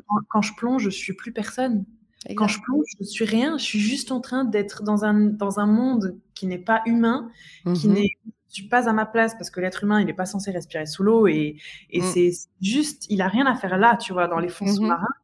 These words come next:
Speaker 1: Et je suis juste un observateur, j'essaye de me laisser aller dans le courant, faut pas que je lutte. Donc, tout ce que je dois faire, c'est respirer calmement et je suis juste connectée à ma respiration.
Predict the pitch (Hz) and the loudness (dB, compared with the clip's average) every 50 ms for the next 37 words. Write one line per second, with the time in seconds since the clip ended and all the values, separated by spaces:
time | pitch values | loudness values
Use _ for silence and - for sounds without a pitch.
0 | _ _ _ _ - - - - - _ _ _ _ _ _ _ _ - 214 214 | _ _ _ _ -20 -20 -20 -20 -20 _ _ _ _ _ _ _ _ 2 2 4
1 | 226 220 220 - - - - - 185 - - 226 233 226 262 277 - - 254 226 | 4 4 2 0 -4 -10 -14 -10 -8 -4 -2 0 2 2 2 0 0 -2 0 0
2 | 226 220 220 - 226 208 208 214 214 214 - 214 214 220 233 247 262 254 226 208 | 0 -2 -2 -4 -4 -2 -2 -2 -2 0 0 2 2 4 4 2 2 0 -2 -4
3 | 202 196 - 208 202 202 196 202 208 220 208 214 - 226 220 220 220 208 208 202 | -4 -4 -2 -2 0 2 2 4 4 2 2 0 -2 -2 0 0 2 2 0 -2
4 | 196 202 - - 220 214 208 214 226 240 254 262 269 262 - 190 180 - 220 208 | -2 -4 -8 -6 -4 0 2 2 2 2 0 -2 -4 -4 -6 -6 -2 0 -2 0
5 | 196 220 208 208 226 254 254 254 - - - - 208 202 190 - - _ - 254 | 0 0 0 2 2 2 0 -2 -6 -12 -8 -4 -4 -4 -4 -6 -8 _ -12 -12
6 | 247 - 262 247 214 233 226 214 - 240 233 214 220 - 202 202 208 202 - - | -10 -8 -8 -4 -2 -2 -2 -2 -2 -4 -4 -4 -6 -10 -6 -6 -6 -6 -6 -8
7 | 220 214 220 - 214 208 208 214 214 208 226 247 247 220 208 180 185 180 - - | -6 -6 -4 -2 0 0 2 4 4 4 4 2 2 0 0 0 -4 -8 -10 -10
8 | - 190 202 233 277 - - - - 220 214 214 214 214 202 196 196 190 185 185 | -8 -6 -4 -4 -6 -6 -8 -6 -2 -2 -2 -2 -2 -2 -2 0 0 -2 -2 -4
9 | 190 - 202 185 180 180 - - 262 302 | -8 -10 -10 -8 -8 -8 -8 -8 -8 -8